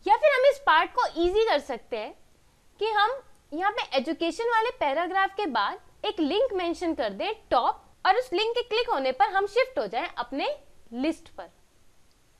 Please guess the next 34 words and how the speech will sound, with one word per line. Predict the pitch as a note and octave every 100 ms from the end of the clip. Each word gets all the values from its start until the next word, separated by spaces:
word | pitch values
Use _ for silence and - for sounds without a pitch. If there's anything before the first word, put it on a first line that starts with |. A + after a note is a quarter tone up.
| - - -
और | C4+
लिस्ट | D4 G4 G#4+
हमारे | F#4+ G4
टॉप | F4+ C#4 C4
में, | E4
या | C#5+ F#4+
फिर | D#4+
हम | C#4+
कह | C#4 B3
सकते | A#3+ F4
हैं |
हम | E4
अपने | C4 G4 C#5+ -
टॉप | B3+ -
पे | C4
शिफ्ट | D#4 D4 -
हो | F#3
जाएं। | - - _ - - - - - -
तो |
बताइए | G4+ A4 A#4
इसके | B4 A4+
लिए | A4+
मुझे | A4+ A#4+
क्या | B4+ F#4
करना | F4 A#3+ G#3+
पड़ेगा? | F#3+ F3+ E3+ F3+ _ _ _ _ - -
इसके | F#4 - A4+
लिए | A#4+ B4+
सबसे | D#4 - A4
पहले | G#4 D4+ D4
हमें | F#4+ D4+ D4+
अपने | E4 E4 E4
कोड | E4 D#4 F#4 E4+
में | D4+ D#4